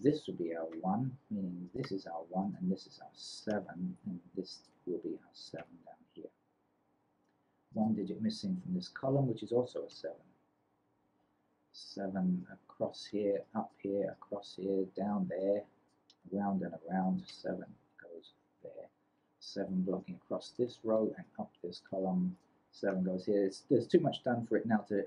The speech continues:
have any kind of l-, difficulty in logic. At this stage, it's just not on.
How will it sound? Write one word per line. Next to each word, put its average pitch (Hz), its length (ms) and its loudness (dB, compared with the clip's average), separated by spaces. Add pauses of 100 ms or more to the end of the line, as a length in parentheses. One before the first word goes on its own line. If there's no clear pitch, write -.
have 110 180 4
any 127 140 0
kind 101 180 0
of 92 140 -4
l-, 107 240 4 (120)
difficulty 104 580 0
in 92 180 6
logic. 101 360 2 (600)
At 123 100 -4
this 127 180 2
stage, 107 500 6
it's 113 160 -2
just - 240 0
not 98 200 0
on. 98 220 0